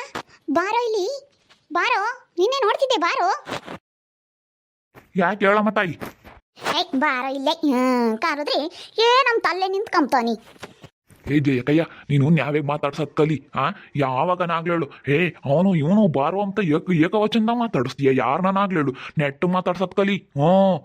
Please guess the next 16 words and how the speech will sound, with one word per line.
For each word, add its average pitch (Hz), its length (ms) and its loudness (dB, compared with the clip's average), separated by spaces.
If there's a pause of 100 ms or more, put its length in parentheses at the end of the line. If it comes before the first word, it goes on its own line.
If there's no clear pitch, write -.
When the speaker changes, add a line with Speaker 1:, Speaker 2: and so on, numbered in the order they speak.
(140)
Speaker 2:
ಮಾತಾಡ್ಸಂಗಿದ್ರೆ 180 580 0
ನೆಟ್ಟಗ್ 165 340 0
ಮಾತಾಡ್ಸು. 185 440 0 (220)
ಮನ್ಸರ್ನ 170 380 0
ಹೆಂಗ್ 175 300 -2
ಮಾತಾಡಿಸ್ಬೇಕಂಬುದು 175 800 -2
ಅರಿವಿರ್ಬೇಕು 175 440 2
ನಿನ್ಗೆ. 180 260 0 (760)
Speaker 1:
ಹೇ, 285 80 -4 (140)
ಇನ್ಹೆಂಗ್ 302 280 2
ಮಾತಾಡಿಸ್ತಾರೋ? 285 560 -2 (240)
ಓಹೋಹೋಹೋಹೋ, 240 720 -2
ಇವ್ನೊಬ್ಬ. 311 480 2 (240)
ಹಾ, 233 160 -2 (960)
ನಾನೇ 359 400 4
ಗುಂಡ 359 160 4